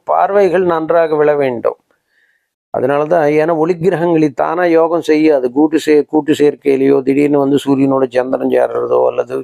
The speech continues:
சூரியன் சந்திரன் நேருக்கு நேர் பார்க்கறது, பௌர்ணமி யோகம், அமாவாசை யோகம்,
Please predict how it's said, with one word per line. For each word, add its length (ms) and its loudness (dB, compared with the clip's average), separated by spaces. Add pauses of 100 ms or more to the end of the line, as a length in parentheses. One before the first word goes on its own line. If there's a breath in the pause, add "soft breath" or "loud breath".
(360 soft breath)
சூரியன் 320 2
சந்திரன் 320 0
நேருக்கு 300 0
நேர் 220 0
பார்க்கறது, 420 -2
பௌர்ணமி 480 0
யோகம், 380 0
அமாவாசை 540 -4
யோகம், 380 -2